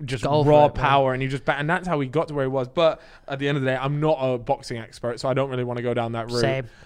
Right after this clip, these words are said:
Speaker 1: Um, but I really, uh, I, I, I'll be looking forward to the rematch, and I hope fucking A J beats him, man, because we got, we gotta keep this. Uh, you know, British boxing is in a good place. Well, I want that A J Fury fight.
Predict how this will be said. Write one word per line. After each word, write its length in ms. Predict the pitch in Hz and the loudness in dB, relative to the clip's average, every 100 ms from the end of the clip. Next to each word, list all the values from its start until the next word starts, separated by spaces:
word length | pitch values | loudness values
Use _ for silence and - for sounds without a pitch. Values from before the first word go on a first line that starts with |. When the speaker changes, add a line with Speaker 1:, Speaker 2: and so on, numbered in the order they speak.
| - | -10
Speaker 1:
Um, 300 | 123 120 120 - | -6 -4 -6 -6
but 180 | 135 127 | -2 0
I 80 | |
really, 460 | 127 127 135 131 120 | 0 -2 0 -2 -4
uh, 240 | 131 120 117 | -6 -6 -6
I, 100 | 123 - 123 | -10 -12 -14
I, 60 | 117 | -8
I'll 140 | 135 131 | -4 -2
be 100 | 131 | -2
looking 240 | 120 117 | -4 -6
forward 240 | 110 113 107 | -6 -6 -6
to 80 | 110 | -8
the 60 | |
rematch, 480 | 107 107 110 113 - | -8 -6 -6 -8 -8
and 240 | 110 107 - - - - - - - - - - - - | -8 -8 -10 -18 -20 -20 -20 -20 -20 -20 -20 -20 -20 -14
I 100 | 123 | -8
hope 340 | - 120 - - | -6 -6 -6 -8
fucking 240 | 120 120 | -8 -6
A 160 | 113 113 | -6 -6
J 160 | 110 | -8
beats 380 | 104 120 156 - | -8 -6 -8 -8
him, 80 | 107 | -12
man, 240 | 104 135 - - - | -12 -16 -18 -20 -14
because 260 | 73 120 | -6 -6
we 200 | 131 151 | -4 0
got, 200 | 160 190 | 4 4
we 140 | 170 170 | 4 4
gotta 200 | 185 175 | 4 4
keep 200 | 180 165 | 0 4
this. 260 | 151 139 | 6 6
Uh, 280 | 143 135 131 - | 6 4 4 0
you 160 | 160 160 | -8 -4
know, 140 | 147 | -4
British 260 | 127 180 - | -2 -4 0
boxing 380 | 170 165 160 | -2 -2 -6
is 120 | 156 147 | -4 -4
in 80 | |
a 60 | 151 | -4
good 160 | 151 147 | -6 -2
place. 400 | 156 175 - - - - | 0 0 -2 -8 -20 -12
Well, 100 | 127 | -2
I 60 | 147 | 0
want 320 | 139 175 175 | 4 4 4
that 160 | 160 143 | 0 2
A 180 | 147 151 | 2 4
J 180 | 147 139 | 2 0
Fury 380 | 143 143 135 | 0 0 0
fight. 380 | 127 147 156 - | 2 4 4 0